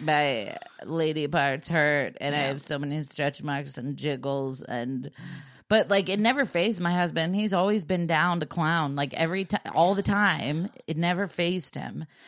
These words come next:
Speaker 1: But I just, I didn't feel like doing anything. I hated who I was. I hated my body. I hated myself. I resented having kids. Like, it was a weird time, but it, it definitely gets better.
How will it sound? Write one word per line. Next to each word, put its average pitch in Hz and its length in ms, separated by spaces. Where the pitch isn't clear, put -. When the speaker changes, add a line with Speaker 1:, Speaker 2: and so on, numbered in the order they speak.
Speaker 1:
But 165 120
I 151 100
just, 151 500
I 151 120
didn't 170 320
feel 175 320
like 135 220
doing 151 260
anything. 139 400
I 120 60
hated 156 340
who 165 120
I 143 120
was. 131 400
I 127 60
hated 151 260
my 147 100
body. 131 380
I 131 40
hated 160 280
myself. 135 640
I 120 240
resented 147 520
having 151 300
kids. 127 440
Like, 127 160
it 165 60
was 202 160
a 254 40
weird 175 480
time, 131 380
but 131 80
it, 139 240
it 139 220
definitely 170 400
gets 135 160
better. - 300